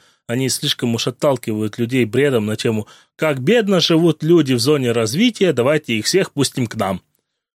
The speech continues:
Да и все время всплывают скандалы о том, что они как-то связаны с террористами в Колд-зоне. Кто знает, правда это или нет. Но репутации команды вредит. Чем больше жертвуют на команду, тем больше покупают ее символику, тем больше денег у стратегов на перекупку хороших геймеров.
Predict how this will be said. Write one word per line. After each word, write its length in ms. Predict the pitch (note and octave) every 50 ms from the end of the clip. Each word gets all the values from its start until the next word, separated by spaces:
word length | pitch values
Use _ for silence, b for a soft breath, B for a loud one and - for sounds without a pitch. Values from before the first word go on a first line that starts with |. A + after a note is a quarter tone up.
| _ _ _ _ _ _ _ _ _
Да 180 | - A2 C#3+ D3+
и 80 | D#3
все 220 | C#3 - - D#3+ D3+
время 380 | D#3 E3+ D#3+ D#3 D3 C3 A#2
всплывают 600 | A2 - - - - - C#3+ D3 D#3 D3+ C3+ A#2 -
скандалы 580 | - - E3 D#3+ E3 E3+ F3+ F#3+ F3+ E3+ D3+
о 60 | C#3
том, 200 | - - D3 C#3+
что 160 | C#3 - - C3+
они 160 | C3+ C3+ A#2+
как-то 240 | - A#2+ A2+ - A#2
связаны 440 | - - C3+ B2 A2+ A2+ A#2 G#2+
с 80 | G2+ -
террористами 720 | - C3+ B2+ C3+ D3+ E3 G3+ G3+ F3+ - - D3+ C#3+ C#3+
в 100 | B2+ -
Колд-зоне. 680 | - D3 C#3 C#3 B2+ A#2+ A#2+ C#3+ C#3+ C3+ B2 A2+ A2 - _ _
Кто 360 | - - _ - B3 B3+ A3+
знает, 640 | F#3+ E3+ E3+ F#3 G3+ A3 A3 G#3+ G3+ E3+ D#3 D3 -
правда 340 | - G3+ G#3 G3+ F#3+ E3 E3
это 240 | E3 D#3+ D#3 - D#3
или 160 | D3+ D3+ D3+
нет. 360 | D3+ C3+ A#2+ A2 - - - _ _ _ _ _ -
Но 140 | C#3+ E3
репутации 580 | E3+ F3+ E3+ F3 E3+ F3+ G#3 G3+ G3 - C#3+ B2
команды 400 | - C3+ C3+ D3+ E3+ D#3+ C3+ B2
вредит. 460 | G2+ G2+ G2 F#2+ F#2+ A2 A2+ - - _ _ _ _ _ _ _ _ -
Чем 160 | - B2+ C#3
больше 300 | E3 F#3 F3 - D#3 C3+
жертвуют 420 | E3 F#3 F#3 E3+ - E3 D#3+ D#3
на 80 | D#3+ D#3
команду, 480 | - F#3 F3+ G3 F#3+ F3 D3+ A#2+ G#2
тем 240 | G2 - - C3+ C#3
больше 300 | C#3+ - - - - A#2
покупают 480 | - A#2+ - C3+ - F3 E3 D3+ C#3 -
ее 140 | D3 D3+ D3
символику, 680 | - - C#3+ D3+ D#3 F#3+ G3 F3+ D3 - - A2 G#2
тем 180 | - D3+ D3+
больше 320 | D#3+ F#3+ G3+ F#3 - - B2+
денег 320 | B2+ D3+ E3+ D3+ C3 -
у 60 | A#2+
стратегов 580 | A2 - - A2+ A2+ B2 D#3 D#3 C#3 C3 - -
на 80 | A2+ A2
перекупку 540 | - A#2 A#2+ A#2+ - D3+ D3 D3 - -
хороших 440 | G2+ - A#2 B2+ C#3+ - - A2 F#2+
геймеров. 440 | - A2+ G#2+ G#2 G2+ G2 F#2 F#2 -